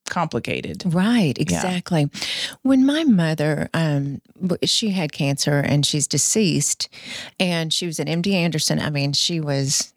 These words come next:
Speaker 2: ugh, I mean, it was, I mean, down to, I mean, it, it, the end of her life. And, um, she was so angry, you know what I mean? Like,
Speaker 1: Yeah.
Speaker 2: understandably so. I mean, I, I can't even imagine. And she was young,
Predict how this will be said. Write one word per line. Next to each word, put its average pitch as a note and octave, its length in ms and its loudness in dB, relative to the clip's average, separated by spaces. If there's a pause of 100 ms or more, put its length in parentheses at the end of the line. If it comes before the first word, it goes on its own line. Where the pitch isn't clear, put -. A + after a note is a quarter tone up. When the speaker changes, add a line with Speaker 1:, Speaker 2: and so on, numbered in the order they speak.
(160)
Speaker 2:
ugh, - 180 0 (320)
I - 20 -6
mean, A#2+ 120 2
it F#2+ 160 -2
was, - 320 -2 (100)
I D3+ 60 2
mean, D3 160 4
down D3 320 -2
to, - 100 -4
I - 40 -8
mean, D3+ 160 -4 (120)
it, - 140 -6 (160)
it, - 320 -4
the - 120 -2
end D#3+ 140 -2
of C#3 80 -4
her C3+ 160 -2
life. G#2 220 -4 (440)
And, F3+ 360 -2
um, D3 360 -4 (720)
she - 120 0
was G3 80 0
so G3+ 180 0
angry, F3 540 2 (120)
you G3 120 4
know F#3+ 60 4
what G3 100 4
I - 20 6
mean? G3 160 6
Like, F3+ 220 2
Speaker 1:
Yeah. F3 340 2
Speaker 2:
understandably G#3 760 0
so. F3+ 500 -2
I E3+ 80 4
mean, E3 240 2 (520)
I, G3+ 120 0 (100)
I F#3+ 80 -2
can't A3 380 0
even E3+ 380 2
imagine. D#3+ 640 0
And F#3 160 2
she - 180 0
was F#3+ 180 -2
young, D3+ 520 2